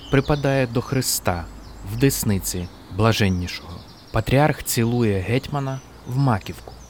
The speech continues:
Вони сідають трапезувати. Патріарх передає послання від владаря Молдови.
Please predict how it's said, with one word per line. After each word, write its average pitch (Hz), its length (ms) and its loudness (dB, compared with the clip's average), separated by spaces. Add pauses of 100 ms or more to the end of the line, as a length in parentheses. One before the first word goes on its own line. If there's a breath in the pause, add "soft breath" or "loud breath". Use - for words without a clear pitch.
(400)
Вони 175 240 4
сідають 113 580 0 (240)
трапезувати. 107 720 0 (280)
Патріарх 147 520 2
передає 113 540 2 (100)
послання 139 760 0 (180)
від 120 200 -4
владаря 117 560 0
Молдови. 110 680 -2